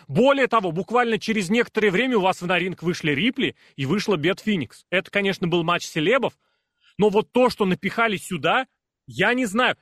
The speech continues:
Нет, безусловно, были. Мне очень нравится физически, вот этот физически насыщенный рестлинг Ракель. У неё Биг Бут один из лучших на данный момент сейчас. Она очень здорово проводит.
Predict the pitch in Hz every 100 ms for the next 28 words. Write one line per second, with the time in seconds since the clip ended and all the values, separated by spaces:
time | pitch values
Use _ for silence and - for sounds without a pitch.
0 | - 233 135 160 214 - 302 247 214 240
1 | 277 175 160 196 269 - 240 254 240 -
2 | 196 208 190 220 - - 202 196 147 165
3 | 190 185 - 196 185 - 240 - 180 190
4 | 196 190 156 175 - 196 135 _ _ -
5 | 202 247 165 220 165 247 294 196 185 233
6 | 165 240 254 196 - 180 156 233 220 196
7 | 196 202 175 - - - 180 208 262 -
8 | 196 120 214 202 175 165 185 147